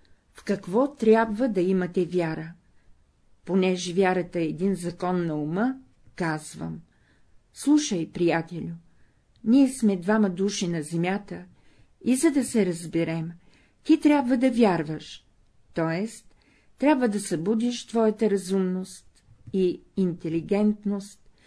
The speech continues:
и аз трябва да вярвам, т.е. да събудя своята разумност и интелигентност. И след като събудим разумността и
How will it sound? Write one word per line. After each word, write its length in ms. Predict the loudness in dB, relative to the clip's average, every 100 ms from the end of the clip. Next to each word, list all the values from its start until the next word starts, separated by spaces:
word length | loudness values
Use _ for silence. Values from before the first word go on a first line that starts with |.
| -20 _ 4
и 120 | 4
аз 260 | 4 -2
трябва 320 | 0 0 2 4
да 140 | 4
вярвам, 560 | 4 2 0 -4 -10 -10 -18 _ _ -6
т.е. 420 | 2 4 4 0 -6
да 80 | -6
събудя 520 | -4 0 0 0 -4
своята 600 | -2 0 2 2 -2 -4
разумност 920 | -4 -2 2 4 4 0 -4 -18 -20 -20 -20 _ 0
и 280 | 2 2 -2 -16 0
интелигентност. 1500 | 4 4 2 0 0 2 2 2 -2 -6 -8 -8 -14 -20 -20 -20 -20 _ _ -10 -8
И 60 |
след 280 | -4 -4 0
като 240 | -2 0
събудим 720 | 0 2 2 4 2 2 -6 -10 -16 -20 -20 -16 -4
разумността 1080 | -2 0 4 6 4 0 -2 -2 0 -6 -14 _ _ -6
и 340 | -2 -2 -4